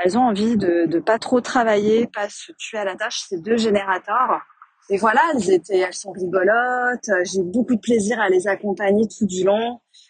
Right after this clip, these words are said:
Elles ont eu, euh, des déclics de ouf à chaque séance. Et en fait, c'est des, des nanas comme ça que j'ai envie d'accompagner. C'est des nanas qui sont ouvertes d'esprit,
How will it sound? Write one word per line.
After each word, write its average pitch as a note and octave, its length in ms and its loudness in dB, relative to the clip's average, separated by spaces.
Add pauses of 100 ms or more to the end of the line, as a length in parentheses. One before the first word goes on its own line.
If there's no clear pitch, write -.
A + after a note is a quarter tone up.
Elles F#3 260 2
ont G3 80 4
eu, A#3+ 240 4
euh, F#3+ 120 2
des F3+ 140 2
déclics G3+ 420 0
de G3 160 2
ouf B3+ 240 -2
à - 80 -8
chaque - 320 -4
séance. - 560 -4 (280)
Et F#3 140 -2
en F3+ 100 -2
fait, C4+ 220 -4
c'est A#3 120 -8
des, F3+ 360 4
des F3 180 2
nanas G3+ 300 -4
comme F#3 160 -2
ça C4 160 -6
que A#3 80 -2
j'ai A3 80 2
envie F#3 180 4
d'accompagner. F3+ 600 0
C'est - 140 -4
des E3+ 140 4
nanas F#3 300 0
qui A#3 140 0
sont F#3 220 -8
ouvertes G#3+ 300 -2
d'esprit, G3 460 -2